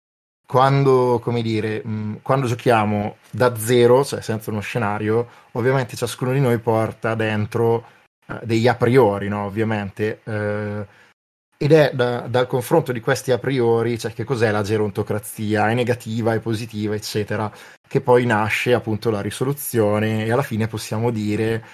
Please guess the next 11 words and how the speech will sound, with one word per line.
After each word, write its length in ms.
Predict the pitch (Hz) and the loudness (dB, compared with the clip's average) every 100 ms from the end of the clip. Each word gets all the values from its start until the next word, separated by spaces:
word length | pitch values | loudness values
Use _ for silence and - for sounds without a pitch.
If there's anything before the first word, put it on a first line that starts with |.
| - - | -20 -12
"Eh, 80 | |
la 100 | 113 | -8
partita 440 | 113 127 - 113 113 | -2 -2 -2 -2 -2
ha 40 | |
parlato, 1120 | 110 107 107 107 104 110 107 107 110 110 104 104 | 0 2 2 2 0 0 2 0 -2 -4 -8 -8
eh, 20 | |
di 100 | 110 | -4
questo 340 | 113 107 - | -4 -4 -4
in 80 | 107 | -4
questi 280 | 98 - 98 | -4 -8 -8
termini". 520 | 101 101 104 104 | -6 -6 -4 -2